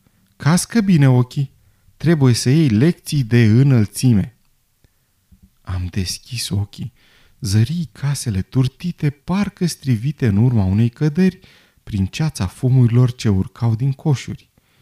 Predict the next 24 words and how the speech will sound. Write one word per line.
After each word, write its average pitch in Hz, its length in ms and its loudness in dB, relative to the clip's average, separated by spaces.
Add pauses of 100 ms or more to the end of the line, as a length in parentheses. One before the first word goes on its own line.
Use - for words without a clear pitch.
(400)
Norii 151 380 4
despletiți 143 720 -6 (340)
îmi 113 200 -2
treceau 147 420 -2
pe 123 160 -4
deasupra 117 500 -4
capului - 580 -10 (380)
și, - 180 -8
printr-o 117 380 0
ciudată 117 580 -2
inversare 110 840 0
de 92 120 -4
optică, 92 640 -4 (400)
mi 139 140 2
se 143 180 0
părea 123 360 -2
că 101 240 -6
stau 113 300 -4
pe 101 160 -6
loc, 110 320 -2 (280)
în 104 160 -2
timp 165 240 -2
ce - 100 -6
clopotnița, 160 880 -4